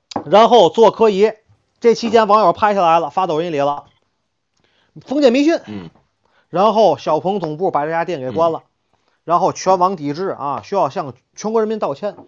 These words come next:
Speaker 1: 我道哪门子歉？从我这儿就说道哪门子歉？
Speaker 2: 嗯。
Speaker 1: 他找的不是假道士，我看了，道场是没有问题的，
Speaker 2: 嗯。
Speaker 1: 而且是正一的，是没有任何问题的，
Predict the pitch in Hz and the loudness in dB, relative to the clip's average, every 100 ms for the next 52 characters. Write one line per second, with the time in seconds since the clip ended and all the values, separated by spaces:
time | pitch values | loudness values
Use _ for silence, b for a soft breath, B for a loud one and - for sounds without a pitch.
0 | b - 185 - 381 247 139 117 127 151 | b -12 -12 -8 -4 -4 -4 -10 -12 -10
1 | 320 349 - 190 131 - 170 143 180 254 | -8 -8 -8 -12 -10 -10 -4 -4 -4 -8
2 | 131 156 170 254 165 117 98 107 208 220 | -10 -12 -10 -6 -6 -8 -14 -14 -12 -10
3 | - 90 _ B B B - 262 - 156 | -12 -16 _ B B B -10 -8 -2 0
4 | 180 214 254 254 156 113 143 127 107 113 | 0 -2 -4 -6 -6 -4 -4 -6 -12 -4
5 | 208 139 - 233 151 135 151 170 226 - | -4 -4 -2 -2 -2 -8 -8 -6 -4 -6
6 | 117 - 104 - _ _ _ - 214 214 | -12 -16 -18 -20 _ _ _ -10 -8 -8
7 | 147 175 208 165 208 180 _ _ _ _ | -8 -6 -6 -6 -6 -8 _ _ _ _
8 | 170 156 214 160 233 139 135 120 110 98 | -10 -4 -2 0 -2 -4 -12 -14 -18 -20